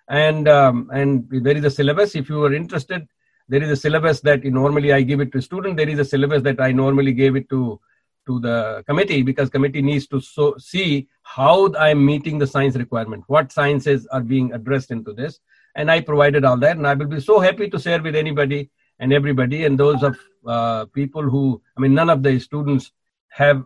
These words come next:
had this course. Uh, those who are here, I, I can see some of the people who are, uh, who are listening to this,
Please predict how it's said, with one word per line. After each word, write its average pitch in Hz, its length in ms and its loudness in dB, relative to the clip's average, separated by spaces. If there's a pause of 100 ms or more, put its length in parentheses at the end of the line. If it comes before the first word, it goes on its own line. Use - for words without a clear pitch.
had 135 460 2
this 123 240 -6
course. 147 480 0 (460)
Uh, 117 140 -6
those 139 240 2
who 139 120 2
are 135 80 4
here, 127 340 0
I, 127 200 -2
I 127 60 -6
can 123 180 -6
see 139 140 -4
some 127 140 0
of 117 120 -4
the 113 80 -10
people 123 300 -6
who 120 180 -4
are, 107 180 -6 (380)
uh, 110 260 -10
who 117 600 -16
are 117 80 -8
listening 151 400 -2
to 127 80 -4
this, 165 280 -6